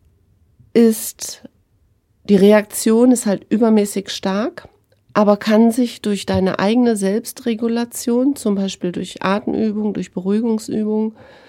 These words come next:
auflösen und tritt auch in anderen ähnlichen Situationen genauso auf.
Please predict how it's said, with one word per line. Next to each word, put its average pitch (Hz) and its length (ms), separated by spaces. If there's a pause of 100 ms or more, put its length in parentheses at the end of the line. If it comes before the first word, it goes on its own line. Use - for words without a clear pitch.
(280)
auflösen 247 1120 (960)
und 233 240
tritt - 420
auch 220 260
in - 180
anderen 226 500
ähnlichen 214 560
Situationen 190 1000 (220)
genauso 170 480
auf. 151 440